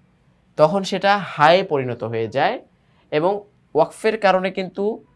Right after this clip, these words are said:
আমরা তো জানি যে ওয়া-, যেই হরফটার উপরে ওয়াকফ হবে, সেই হরফটার উপরে অবশ্যই আমরা জজম লাগাবো, একমাত্র মাদ্দে আইওয়াদ ব্যতীত। গত পর্বে যেটা আমরা আলোচনা করেছি,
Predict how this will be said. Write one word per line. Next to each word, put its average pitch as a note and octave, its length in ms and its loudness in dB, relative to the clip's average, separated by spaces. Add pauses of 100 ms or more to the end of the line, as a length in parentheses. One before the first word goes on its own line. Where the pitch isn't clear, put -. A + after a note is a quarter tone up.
আমরা E3+ 160 -2
তো D#3+ 180 -6
জানি D3 180 2 (100)
যে C#3+ 140 0
ওয়া-, B2 220 2 (400)
যেই F3 200 2 (360)
হরফটার E3 580 0
উপরে E3 240 0
ওয়াকফ - 460 -4 (180)
হবে, C3+ 220 4 (460)
সেই D3+ 200 -2
হরফটার D3+ 500 -2
উপরে D#3 240 0 (840)
অবশ্যই D3 400 -2
আমরা D3 120 -4 (120)
জজম C3+ 340 -2
লাগাবো, F2+ 300 -10 (1000)
একমাত্র F3+ 440 -2 (160)
মাদ্দে D#3+ 280 0 (180)
আইওয়াদ F3+ 320 4 (140)
ব্যতীত। B2 280 -4 (160)
গত B2+ 120 -6 (100)
পর্বে C#3 280 -2
যেটা C#3+ 180 -2
আমরা B2 180 -2
আলোচনা A2 320 -10
করেছি, A#2 320 -8